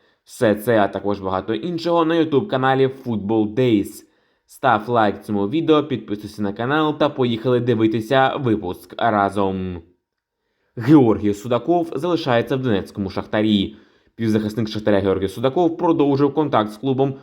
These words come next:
до червня дві тисячі двадцять дев'ятого року. За інформацією інсайдера Фабріціо Романа, зарплата українця за новим контрактом значно зросла. Повідомляється, що Судаков зароблятиме в українському клубі близько двох мільйонів євро.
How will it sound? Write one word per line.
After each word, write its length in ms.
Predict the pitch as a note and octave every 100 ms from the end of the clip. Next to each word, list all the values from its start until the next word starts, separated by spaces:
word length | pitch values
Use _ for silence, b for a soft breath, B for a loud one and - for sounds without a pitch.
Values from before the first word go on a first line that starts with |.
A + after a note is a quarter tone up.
| B -
до 180 | C#3+
червня 400 | C#3+ C#3+ A#2+ A#2+
дві 140 | A#2 A#2
тисячі 280 | C3 - B2
двадцять 340 | A#2+ A#2 C#3
дев'ятого 440 | C3 G2 G2 G2
року. 500 | G#2 G2 G#2+ G2+ F2 B B B
За 120 | G#2
інформацією 600 | F#2+ F2+ A2 G#2 F#2+ G#2+ G2+
інсайдера 380 | A2+ G2+ G2+
Фабріціо 460 | G2 G#2 F#2+ G2 A#2+
Романа, 400 | C#3 E3+ D#3+ D#3+ B B B
зарплата 500 | C#3+ D#3 D#3 C#3+ C#3+
українця 440 | C3+ C3 B2+ B2+ A2+
за 100 | A#2+
новим 220 | A2 G#2+
контрактом 600 | A2+ G#2+ C3 C3 C#3+ C3+
значно 460 | C3 A#2 G2 - F#2+
зросла. 600 | G#2+ G#2 B2+ B2 G#2+ F#2 b b b b
Повідомляється, 580 | G2+ G2+ A#2 D#3 D#3 C#3
що 160 | C#3
Судаков 440 | C3+ A#2+ B2 C#3 B2
зароблятиме 520 | A#2 A2 A#2+ A#2+ G#2+
в 40 |
українському 600 | G#2+ A2 G2+ G#2 A#2 A2
клубі 220 | D3 C#3+
близько 600 | C#3+ B2+ C3+ C3 - C#3 -
двох 440 | C#3+ D3+ B2+ A#2 A#2
мільйонів 460 | D3+ A#2 F#2+ F#2+ -
євро. 560 | G#2+ F#2+ G2 F#2+ F2